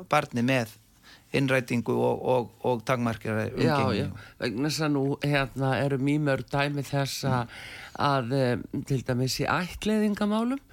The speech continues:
Speaker 1: Já.
Speaker 2: þar sem að börnum hefur jafnvel ekki verið sagt frá því hver er raunverulegur, eh, eða hver er raunverulegur blóðforeldrar
Speaker 1: Mm.
Speaker 2: eða foreldri.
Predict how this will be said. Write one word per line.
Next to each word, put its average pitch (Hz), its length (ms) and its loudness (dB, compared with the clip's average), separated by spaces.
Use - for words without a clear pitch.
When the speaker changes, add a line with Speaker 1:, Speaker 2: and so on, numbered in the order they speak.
Speaker 1:
Já. 120 280 -2
Speaker 2:
þar 151 180 0
sem 147 180 -2
að 135 200 0
börnum 156 480 0
hefur 147 200 4
jafnvel 139 400 0
ekki 143 200 -6
verið 139 220 0
sagt - 400 -4
frá 156 300 -2
því 180 300 -4
hver 165 300 2
er 139 160 2
raunverulegur, 131 840 0
eh, 120 260 0
eða 139 140 2
hver 143 180 2
er 131 180 0
raunverulegur 110 440 2
blóðforeldrar 220 840 0
Speaker 1:
Mm. 113 240 -2
Speaker 2:
eða 120 320 0
foreldri. 123 640 -2